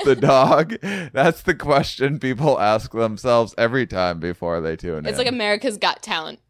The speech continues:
Speaker 2: for <laughs> scientists.
Speaker 1: Yeah, exactly. Um, so we've talked a lot about suicide. Obviously, we have to, we have to, uh,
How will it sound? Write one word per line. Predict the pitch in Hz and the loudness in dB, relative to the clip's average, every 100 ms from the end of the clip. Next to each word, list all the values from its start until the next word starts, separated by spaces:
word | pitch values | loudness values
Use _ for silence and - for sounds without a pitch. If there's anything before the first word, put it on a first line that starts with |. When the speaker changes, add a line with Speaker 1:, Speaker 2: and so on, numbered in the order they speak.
| - | -14
Speaker 2:
for | |
<laughs> | 285 | -6
scientists. | - 262 247 330 330 - 392 - - - - - - | -2 -2 -2 -2 -2 -2 0 0 -2 -8 -6 -6 -4
Speaker 1:
Yeah, | - 98 127 123 73 - | -2 2 2 2 -2 -6
exactly. | - - 95 104 120 101 69 101 - _ - _ _ | -16 -8 0 0 0 -6 -10 -10 -16 _ -20 _ _
Um, | 107 113 113 104 98 127 120 95 - _ _ | 0 4 4 4 2 0 -6 -12 -18 _ _
so | - - 147 143 131 117 - _ _ _ _ _ _ _ _ _ _ _ | -12 2 6 6 4 0 -6 _ _ _ _ _ _ _ _ _ _ _
we've | 123 117 | -6 0
talked | 160 175 170 | 2 2 4
a | 160 | 6
lot | 156 | 6
about | 143 151 135 | 6 2 2
suicide. | - 151 143 170 170 - | 0 0 0 0 0 0
Obviously, | 110 131 143 139 107 110 113 127 | 2 2 0 -4 -4 -4 -2 0
we | 117 | 0
have | 101 110 - | 0 0 0
to, | 107 104 104 - | 0 2 0 -2
we | 104 | -4
have | 107 110 - | 0 -2 -2
to, | 101 101 98 90 - _ | -2 0 0 -4 -12 _
uh, | 95 92 90 87 90 92 | -6 -4 -2 -4 -6 -8